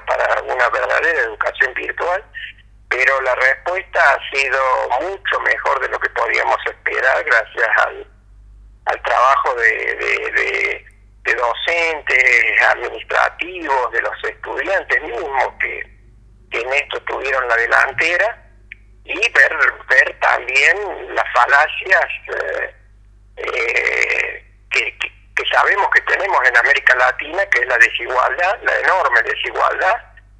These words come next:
que ha dejado en evidencia más que nunca la pandemia, de, de no, de, de que no es, no es fácil hacer un distanciamiento social en, en, en,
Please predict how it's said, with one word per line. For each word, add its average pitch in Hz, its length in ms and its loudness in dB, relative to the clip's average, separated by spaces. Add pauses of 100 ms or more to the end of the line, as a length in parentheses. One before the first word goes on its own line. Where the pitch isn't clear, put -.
(320)
que 135 100 -4
ha 131 60 0
dejado 127 1000 2
en 123 180 -4
evidencia 123 1040 2 (120)
más 139 200 6
que 139 140 -2
nunca 147 380 0
la 131 160 -2
pandemia, 170 720 -2 (840)
de, 113 920 -2 (220)
de 135 120 8
no, 139 300 4
de, 143 140 2
de - 220 -2
que 147 140 0
no 160 120 4
es, 170 80 4 (640)
no 165 140 -2
es 170 140 6
fácil 156 440 2
hacer 139 440 4
un 135 100 -6
distanciamiento 127 840 -2
social 139 680 2
en, 117 420 2 (640)
en, 127 240 -4
en, 127 420 -2